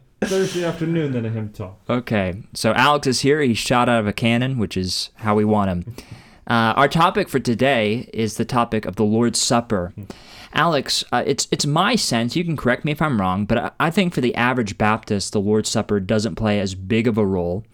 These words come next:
Speaker 2: uh, in our church experience as other more traditional denominations.
Speaker 1: Okay.
Speaker 2: Uh, do you agree with that? And if you do, why do you think that is?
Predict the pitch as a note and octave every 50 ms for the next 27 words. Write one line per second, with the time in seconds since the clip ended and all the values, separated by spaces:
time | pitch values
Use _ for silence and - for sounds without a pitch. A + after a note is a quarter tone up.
0 | - - - - - _ _ - - A2 G#2 G2+ G2 F#2+ F#2+ G2 G2 F#2+ - A#2+
1 | A#2+ A#2+ B2 B2+ A#2+ - C3+ A2 - A#2 G#2+ - - - A#2+ A2+ A2 A2 G#2+ -
2 | G#2+ A#2+ - - - - C3 C3+ B2+ C#3 C3 A#2+ A#2+ A#2+ A2+ A2 - - A2+ G2
3 | F#2+ A2 G#2+ - - A#2 G#2+ G2+ F#2+ G#2 G2 G2+ F#2+ F#2 F#2+ F#2+ F#2 F#2+ F#2 -
4 | - F2 E2+ E2+ E2 - - - - - G#2 - - G#2 G#2+ A2 A2 G#2+ G#2+ G#2+
5 | - C3+ C#3+ C#3 A2 G#2+ A2+ A#2 C3+ F3 G3 G#3+ G3+ G3 - F3+ F3 F3+ E3+ -
6 | - G#2+ A3+ - - - C#3 C3+ - C3 A#2 A2 A#2 A2 G#2+ G2+ G2 F#2 G#2 A2
7 | A#2+ A#2+ A2 - A#2 G#2+ G2+ - F#2+ F2+ F2 E2+ D#2+ D#2 - - - -